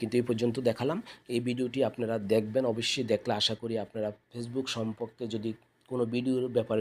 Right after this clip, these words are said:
রিপোর্ট করতে চান, তাহলে আপনারা এইভাবে রিপোর্ট করতে পারবেন। এই হলো আজকের এই ভিডিওটি। ভিডিওটি দেখে যদি ভালো লাগে, তাহলে অবশ্যই একটি লাইক করবেন। আর আমার এই ভিডিওটি যদি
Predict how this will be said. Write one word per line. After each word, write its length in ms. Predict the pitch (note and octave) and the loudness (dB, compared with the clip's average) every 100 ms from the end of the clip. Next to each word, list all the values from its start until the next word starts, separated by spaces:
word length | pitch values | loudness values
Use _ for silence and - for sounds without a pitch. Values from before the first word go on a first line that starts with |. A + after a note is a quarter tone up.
| G#2 | 0
রিপোর্ট 220 | G2+ A#2 - | 0 -2 -2
করতে 200 | - G#2+ | -6 -6
চান, 120 | C#3+ E3+ | -6 -4
তাহলে 200 | A2+ G#2+ G2+ | -2 0 0
আপনারা 180 | - G#2 | -2 -4
এইভাবে 200 | G2 G2+ G#2 | -2 -2 -2
রিপোর্ট 200 | G#2 A2+ A2+ | -4 -6 -10
করতে 200 | - A#2 | -8 -6
পারবেন। 280 | A#2 A#2 B2+ - - - - - _ _ _ _ C3 | -4 -2 -2 -4 -16 -16 -16 -16 _ _ _ _ 2
এই 100 | C3+ | 6
হলো 120 | C3 B2 | 6 4
আজকের 220 | A2+ G#2+ G#2 | 2 2 2
এই 60 | G#2 | 0
ভিডিওটি। 300 | G#2 A2+ D3 C#3+ | 0 2 2 2
ভিডিওটি 280 | C#3 D3+ D3+ C#3 | 4 4 6 6
দেখে 160 | C3 B2+ | 4 0
যদি 120 | C3+ B2 | 0 0
ভালো 140 | G#2 A2+ B2 | 2 0 0
লাগে, 180 | A#2+ C3+ E3+ - | 0 -4 -6 -8
তাহলে 260 | A#2 A2+ G#2+ | -2 2 2
অবশ্যই 260 | A2 A#2+ C3+ | 2 2 0
একটি 120 | C3+ B2 | 2 2
লাইক 140 | A#2+ C3 | 2 -2
করবেন। 260 | A#2+ B2+ B2+ A#2 | -4 -4 -4 -2
আর 80 | A2+ G#2+ | 0 2
আমার 160 | A#2+ B2+ | 2 2
এই 60 | B2 | 0
ভিডিওটি 280 | A#2+ A#2+ A#2 | 0 0 0
যদি 120 | A2 | -2